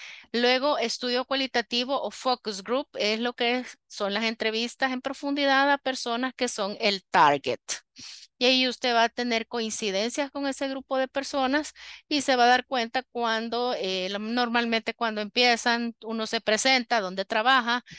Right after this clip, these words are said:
suelen venir de diferentes rubros, pero en alguna cosa coinciden. Si se dan cuenta en las variables,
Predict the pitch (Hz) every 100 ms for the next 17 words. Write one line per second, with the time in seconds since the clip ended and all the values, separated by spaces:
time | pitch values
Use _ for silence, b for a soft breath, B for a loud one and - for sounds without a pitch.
0 | B B _ 214 - - 285 302 302 285
1 | 254 262 269 262 226 202 185 - 226 226
2 | 269 330 233 147 - - B B - -
3 | 262 254 247 226 220 277 320 311 - 285
4 | 294 - 285 - 208 208 - 330 330 202
5 | 147 135 _ _ _ _ - 202 196 202
6 | - 240 240 269 269 277 285 277 254 285
7 | 285